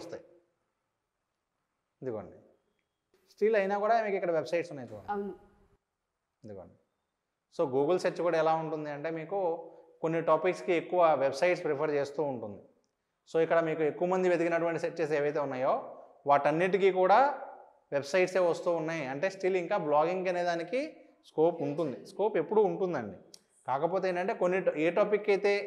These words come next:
Speaker 1: వీడియో కంటెంట్ వచ్చి వెబ్సైట్స్ రావట్లేదో దానికి మాత్రం మనం చేయకుండా ఉండడం మంచిది. ఒకవేళ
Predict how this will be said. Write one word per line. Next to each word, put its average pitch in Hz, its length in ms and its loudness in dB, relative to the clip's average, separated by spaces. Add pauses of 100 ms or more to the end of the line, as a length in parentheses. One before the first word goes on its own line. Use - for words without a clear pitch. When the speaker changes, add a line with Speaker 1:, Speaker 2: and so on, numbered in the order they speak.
(120)
Speaker 1:
వీడియో 180 320 6
కంటెంట్ 175 320 0 (120)
వచ్చి 160 240 -2 (500)
వెబ్సైట్స్ 180 480 2
రావట్లేదో 160 480 2 (160)
దానికి 185 360 2
మాత్రం 180 300 0
మనం 165 180 -4
చేయకుండా 160 400 0
ఉండడం 151 300 -2
మంచిది. 156 340 -2 (520)
ఒకవేళ 143 240 4